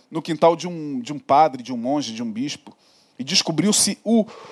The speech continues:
o potencial curativo da planta. Ela, você pode fazer chá com ela, você pode até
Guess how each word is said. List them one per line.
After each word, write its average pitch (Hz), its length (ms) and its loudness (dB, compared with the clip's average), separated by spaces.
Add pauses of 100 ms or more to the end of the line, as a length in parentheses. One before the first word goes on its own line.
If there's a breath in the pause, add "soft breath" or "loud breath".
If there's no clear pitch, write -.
(260 loud breath)
o - 80 -2
potencial 247 960 4
curativo 196 960 -4 (460)
da 156 160 6
planta. 160 600 -2 (160 soft breath)
Ela, 151 240 4
você 160 220 -2
pode 208 220 -4
fazer 185 200 2
chá 185 380 4
com 143 260 -8
ela, 165 140 2
você - 160 -10
pode 180 180 -4
até 208 220 0